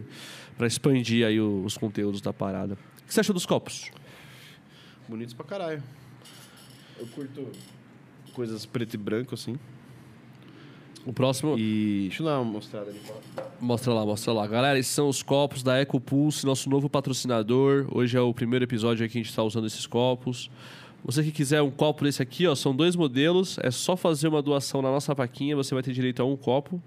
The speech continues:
Speaker 1: tá bom? Aí você escolhe o modelo, se você quer esse. Esse é o modelo número um, que tá na mão do Felipe aí. Este é o copo número um. Esse ficou brisa, né, mano? É tipo uma coi-, é, tem um nome essa parada aqui.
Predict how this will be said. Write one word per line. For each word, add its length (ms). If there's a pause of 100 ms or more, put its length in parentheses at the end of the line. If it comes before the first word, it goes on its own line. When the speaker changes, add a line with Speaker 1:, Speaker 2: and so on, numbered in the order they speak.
(120)
Speaker 1:
tá 80
bom? 220 (600)
Aí 140
você 220
escolhe 260
o 40
modelo, 320
se 120
você 180
quer 200
esse. 220
Esse 120
é 20
o 40
modelo 240
número 260
um, 180 (360)
que 100
tá 80
na 80
mão 140
do 80
Felipe 480
aí. 280 (2250)
Este 220
é 20
o 40
copo 360
número 460 (120)
um. 440 (1500)
Esse 160
ficou 200
brisa, 320
né, 120
mano? 200
É 40
tipo 180
uma 500
coi-, 220
é, 480
tem 160
um 60
nome 200
essa 160
parada 240
aqui. 340